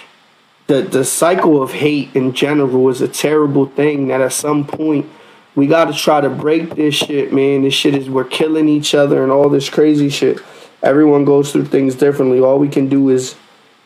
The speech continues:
be there for those who have addictions. That's a fucking fact.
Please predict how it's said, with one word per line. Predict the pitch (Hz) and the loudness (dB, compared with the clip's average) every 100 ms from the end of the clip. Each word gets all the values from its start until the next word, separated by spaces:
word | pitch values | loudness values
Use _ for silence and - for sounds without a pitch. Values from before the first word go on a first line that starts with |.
| 143 | -4
be | 135 139 | 0 2
there | 135 135 135 | 2 2 2
for | 139 | 0
those | 123 131 139 135 - - _ | 0 2 2 -2 -8 -20 _
who | 127 123 | -2 2
have | 127 127 | 2 0
addictions. | 131 127 - 131 123 | 0 -2 -2 -4 -2
That's | 135 147 151 127 | 2 2 2 -2
a | |
fucking | 123 - 131 131 127 | -2 -2 -2 -4 -2
fact. | 135 127 113 - | 2 2 0 -8